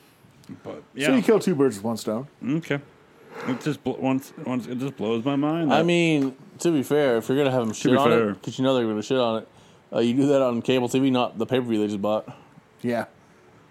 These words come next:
Speaker 2: That'd
Speaker 3: Imagine
Speaker 2: be,
Speaker 3: that,
Speaker 2: that'd
Speaker 3: do
Speaker 2: be
Speaker 3: that shit.
Speaker 2: suicide.
Speaker 3: Like, fucking Christ.
Speaker 2: That would be company suicide.
Speaker 3: <laughs> Oh my God, dude.
Speaker 2: Yeah.
Speaker 3: They might go to Atlanta and burn that fucking building to the ground if you do that shit on pay-per-view.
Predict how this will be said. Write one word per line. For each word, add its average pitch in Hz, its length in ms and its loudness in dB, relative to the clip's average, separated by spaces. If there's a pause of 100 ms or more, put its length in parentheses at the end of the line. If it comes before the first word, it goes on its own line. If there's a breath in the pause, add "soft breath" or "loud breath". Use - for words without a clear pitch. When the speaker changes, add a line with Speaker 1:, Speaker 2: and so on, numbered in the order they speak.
(140)
Speaker 2:
That'd 127 200 2
Speaker 3:
Imagine 127 60 2
Speaker 2:
be, 123 60 2
Speaker 3:
that, 123 140 4
Speaker 2:
that'd 127 140 4
Speaker 3:
do 127 40 4
Speaker 2:
be 127 40 6
Speaker 3:
that 123 60 2
shit. 143 160 4
Speaker 2:
suicide. 117 460 0
Speaker 3:
Like, 117 240 0
fucking 143 500 -2
Christ. 123 460 0
Speaker 2:
That 165 280 6
would 170 140 -2
be 143 120 2
company 120 320 -2
suicide. 101 440 -10 (180)
Speaker 3:
<laughs> - 140 -10
Oh 139 160 0
my 147 140 2
God, 113 600 0
dude. 120 280 -2
Speaker 2:
Yeah. 107 180 -6 (840 soft breath)
Speaker 3:
They 143 80 2
might 147 240 2
go 131 200 4
to 131 60 2
Atlanta 123 440 2
and 117 80 0
burn 120 140 4
that 123 80 -2
fucking 117 340 -2
building 113 240 2
to 104 60 -2
the 104 80 -2
ground 104 300 -2
if - 60 -12
you 120 60 0
do 117 60 2
that 113 100 0
shit 113 100 -2
on 104 60 -2
pay-per-view. 104 420 0